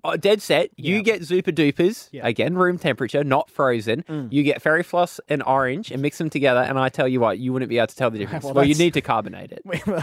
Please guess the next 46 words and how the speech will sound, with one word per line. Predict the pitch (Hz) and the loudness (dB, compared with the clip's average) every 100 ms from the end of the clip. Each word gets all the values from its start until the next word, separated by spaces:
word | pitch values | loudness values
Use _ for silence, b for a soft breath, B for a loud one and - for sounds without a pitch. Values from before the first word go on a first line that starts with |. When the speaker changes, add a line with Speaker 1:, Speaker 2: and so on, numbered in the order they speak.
| - | -4
Speaker 2:
yeah, | 165 143 | -6 -6
that's | 117 - | -12 -14
true. | - 98 - b b | -18 -18 -18 b b
Um, | 147 143 139 139 135 | 0 2 0 -2 -6
that's | 165 156 | -4 -4
something | 131 123 | -4 -10
we | 123 | -10
can | 123 | -8
do | 123 127 | -6 -6
in | |
the | 127 | -6
forum | - 127 120 | -4 -4 -4
at | - | -4
some | 135 | -2
other | 127 139 | -2 -4
stage. | - 110 117 165 | -6 -8 -6 0
Maybe | 180 | 4
we | 170 | 4
can | 160 | 2
make | 151 156 | 0 2
our | 151 | 2
own | 143 | 2
Speaker 1:
That's | 139 | 0
Speaker 2:
Iron | 143 143 131 | 0 0 2
Speaker 1:
pretty | 480 480 | 2 2
Speaker 2:
Brew. | 262 269 | 2 2
Speaker 1:
good. | 127 | 0
It's | 127 | -4
very | 165 240 269 | 0 2 2
sweet. | - - 190 156 113 _ _ - | -4 -2 2 2 0 _ _ 2
But | 175 | 4
Speaker 2:
It | |
Speaker 1:
I | |
Speaker 2:
is | 254 | 6
Speaker 1:
can, | 226 | 4
I | 233 226 | 4 2
Speaker 2:
sweet. | 233 | 2
Speaker 1:
don't | 302 302 | 2 0
understand | 311 - 233 214 | -4 -4 -4 -2
how | 185 | 0
that | 175 170 | 2 2
hasn't | 180 175 | 0 0
broken | 160 151 165 | 0 0 0
out | 135 139 - | -2 -2 -4
from | - 135 | -14 -12
Scotland. | - 156 - - - | -4 -2 -2 -8 -14